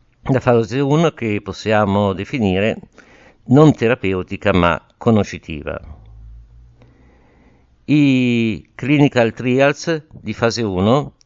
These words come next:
sono il primo gradino dei test sui soggetti umani. Non hanno finalità terapeutiche,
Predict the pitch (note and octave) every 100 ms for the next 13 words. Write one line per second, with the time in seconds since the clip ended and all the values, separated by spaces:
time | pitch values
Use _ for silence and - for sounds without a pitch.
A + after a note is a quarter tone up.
0 | _ _ _ _ _ - - E3 D3 A2+
1 | A2 G#2+ C3 D3 A#2 G#2 C3+ C#3+ A2+ A#2+
2 | B2 A#2 G#2 F#2+ A2 A#2+ A2+ G#2+ A2 F#2+
3 | F#2+ - C3+ A2+ - _ _ _ - D3+
4 | - B2 G2+ F#2+ - D#2+ C#2 C#2 C#2 -
5 | - - _ _ _ _ _ _ _ _
6 | _ _ - B2+ A#2+ C3+ C3+ A#2 A2+ G#2+
7 | G2+ F2 A2 G#2+ - A#2+ F#2+ - A2+ A#2
8 | A2 G#2 G2 G#2+ C#3+ D3+ D3+